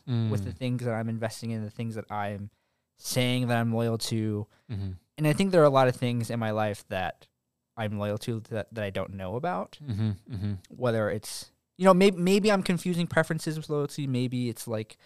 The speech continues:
Speaker 1: a little bit of just, yeah, I just like some of these things.
Speaker 2: Mm-hmm.
Speaker 1: And so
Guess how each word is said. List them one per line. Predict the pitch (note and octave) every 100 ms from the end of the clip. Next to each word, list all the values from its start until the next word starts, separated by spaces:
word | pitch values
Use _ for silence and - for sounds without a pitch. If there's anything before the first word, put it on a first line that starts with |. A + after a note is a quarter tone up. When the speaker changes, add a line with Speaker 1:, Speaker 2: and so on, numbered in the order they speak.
| _ _ -
Speaker 1:
a |
little | C3 B2
bit | A#2+ A#2
of | G#2+ G#2 - - _ _ _ _ _ -
just, | G#2+ - - - _ _ _ _ _ _ _ _ _ _ _ _ _
yeah, | - F#2+
I |
just | G2 -
like | G2+ G2 -
some | A#2+
of | A#2+
these | B2+
things. | C3 B2+ C#3 -
Speaker 2:
Mm-hmm. | A2 A2 G2+ - _ _ _ _ _ _ _ -
Speaker 1:
And | C3 A#2+
so | - A2+ A2 G#2+ G#2